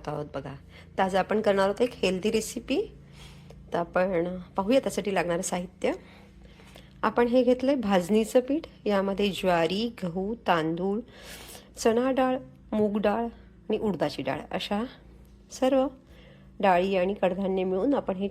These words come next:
छान भाजून घेतलं आणि त्याचं पीठ तयार केलंय. त्यामध्ये दळतानाच आपण जिरं आणि धणे घातले होते.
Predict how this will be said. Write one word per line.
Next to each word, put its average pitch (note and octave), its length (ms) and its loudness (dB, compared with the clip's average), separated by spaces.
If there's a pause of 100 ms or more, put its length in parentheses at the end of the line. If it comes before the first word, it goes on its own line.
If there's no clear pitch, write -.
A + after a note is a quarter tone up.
छान G#3 240 -2
भाजून F#3+ 400 0
घेतलं B3 240 2
आणि D4 100 4
त्याचं G3+ 320 -2
पीठ A3+ 240 -4 (100)
तयार C#3+ 220 -2
केलंय. F#3+ 300 -2 (420)
त्यामध्ये G3 460 0 (320)
दळतानाच G3 540 2
आपण C4+ 360 2
जिरं G#3 300 0
आणि A3 320 0
धणे G3+ 300 4
घातले D#3+ 340 -2
होते. B3 300 -2